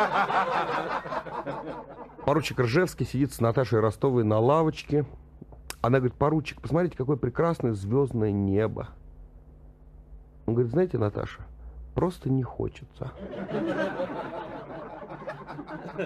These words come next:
Старая еврейка Рива, м, купила себе на базаре говорящего попугайчика. Приносит клетку домой, снимает с клетки тряпочку. Попугайчик говорит: «Здравствуйте,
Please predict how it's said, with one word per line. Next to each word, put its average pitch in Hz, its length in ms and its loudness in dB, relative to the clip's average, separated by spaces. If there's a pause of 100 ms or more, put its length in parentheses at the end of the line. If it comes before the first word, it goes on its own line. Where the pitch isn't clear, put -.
(380)
Старая 202 380 6
еврейка 175 1080 6
Рива, 143 840 6
м, 127 160 4
купила 180 400 4
себе 143 220 4
на 127 100 8
базаре 110 420 4
говорящего 110 500 4
попугайчика. 110 800 -2
Приносит 180 340 4
клетку 123 320 2
домой, 170 260 4
снимает 127 300 2
с - 40 -14
клетки 127 300 0
тряпочку. 190 560 2
Попугайчик 143 520 0
говорит: 135 220 0 (180)
«Здравствуйте, 107 920 0